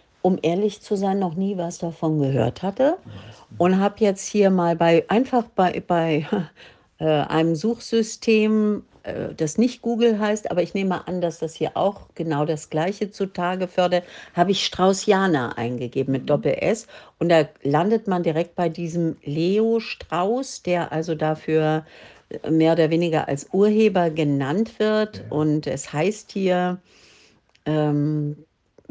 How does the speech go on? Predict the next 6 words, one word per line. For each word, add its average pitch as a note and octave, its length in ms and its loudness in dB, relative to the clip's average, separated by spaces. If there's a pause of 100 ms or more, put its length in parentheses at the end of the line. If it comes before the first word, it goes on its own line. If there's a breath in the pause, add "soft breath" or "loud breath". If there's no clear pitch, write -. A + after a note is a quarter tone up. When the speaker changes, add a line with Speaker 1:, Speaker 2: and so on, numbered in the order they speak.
(840)
Speaker 1:
zum D#3 220 0
Beispiel D#3+ 500 0
gehört D3+ 540 -2 (600 soft breath)
zu - 480 -4
ihrer E3+ 460 2
Ansicht G#3+ 1200 -2